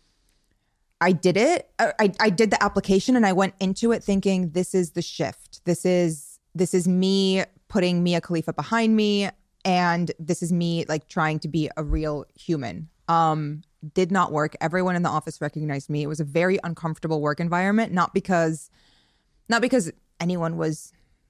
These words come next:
overtly inappropriate. It was just simply being in an office, knowing anyone who walked through did a double take and is like, "Are you?" So that was uncomfortable.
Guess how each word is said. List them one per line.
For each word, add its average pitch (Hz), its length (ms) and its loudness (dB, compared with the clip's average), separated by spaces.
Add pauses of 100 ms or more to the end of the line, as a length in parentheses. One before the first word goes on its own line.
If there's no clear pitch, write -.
(580)
overtly 165 800 0 (920)
inappropriate. 180 800 2
It 165 100 2
was 170 180 0
just - 380 -6 (680)
simply 180 800 2 (360)
being 185 280 0
in 175 80 0
an 165 80 -2
office, 156 340 -4
knowing 156 260 -4
anyone 165 280 -2
who 165 80 -2
walked 147 340 -2
through 147 360 0 (300)
did 160 160 0
a 147 40 -4
double 143 320 -2
take 139 260 -2
and 151 80 -4
is 156 80 -8
like, 156 220 -4
"Are 135 60 -16 (240)
you?" 285 140 -12 (640)
So 202 440 2 (720)
that 208 280 2
was 247 140 2
uncomfortable. 156 720 -2